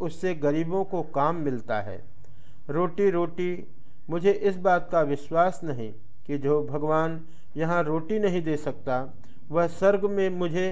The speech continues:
अनंत सुख देगा। खान पान, चाल चलन, भाव भाषा, सब में तेजस्विता लानी होगी। सब ओर प्राण संचार करना होगा, नस नस में रक्त प्रवाह तेज करना होगा, ताकि सब विषयों में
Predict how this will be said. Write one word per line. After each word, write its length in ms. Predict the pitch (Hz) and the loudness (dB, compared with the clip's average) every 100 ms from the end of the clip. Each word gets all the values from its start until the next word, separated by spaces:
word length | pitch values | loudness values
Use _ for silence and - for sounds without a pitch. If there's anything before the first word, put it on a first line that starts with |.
| - | -2
अनंत 400 | - 165 196 190 151 | -2 0 -2 -2 -4
सुख 280 | - 202 | 0 0
देगा। 360 | 135 123 104 101 104 - - - - - - - | 0 -4 -2 -2 -4 -4 -6 -6 -6 -6 -6 -2
खान 320 | - 165 180 | 2 2 2
पान, 400 | 165 165 160 165 160 - - | 2 2 2 0 -4 -4 0
चाल 300 | 143 151 160 | 4 6 4
चलन, 400 | 160 156 156 151 156 - - | 2 0 0 -2 -4 -4 -4
भाव 380 | 117 127 151 156 | -2 4 4 4
भाषा, 400 | 135 143 143 147 147 151 - - - - | 4 2 2 0 0 -2 -6 -6 -4 0
सब 120 | 196 196 | 2 2
में 180 | 202 196 | 2 2
तेजस्विता 680 | 180 151 151 151 160 175 165 | 0 0 0 -2 -2 0 0
लानी 320 | 127 131 151 | 0 0 -2
होगी। 360 | 120 113 107 98 - - - - - - | -2 -4 -4 -4 -4 -4 -4 -4 -4 4
सब 160 | 190 196 | 4 4
ओर 260 | 196 185 | 2 2
प्राण 320 | 170 170 165 175 | 0 0 0 0
संचार 520 | 170 156 151 156 160 | -2 -2 0 2 2
करना 360 | - 143 156 156 | 0 -2 0 0
होगा, 380 | 131 113 107 92 - - - - - - | 0 -2 -4 -4 -4 -4 -4 -4 -4 -2
नस 260 | 151 180 - | 0 0 0
नस 240 | 175 165 175 | 0 0 0
में 180 | 175 | 0
रक्त 280 | 151 160 160 | 2 0 0
प्रवाह 380 | 160 165 160 160 151 | -4 -2 2 2 0
तेज 260 | - 165 165 | -2 -4 -2
करना 360 | 165 151 143 127 | 0 0 0 -2
होगा, 320 | 120 107 101 - - - - - | -2 -2 -4 -4 -6 -6 -6 -2
ताकि 340 | 147 151 151 139 | 0 0 0 -4
सब 240 | - 175 | 0 0
विषयों 360 | 175 165 165 165 | 0 -2 -2 -2
में 320 | 160 165 | 0 -2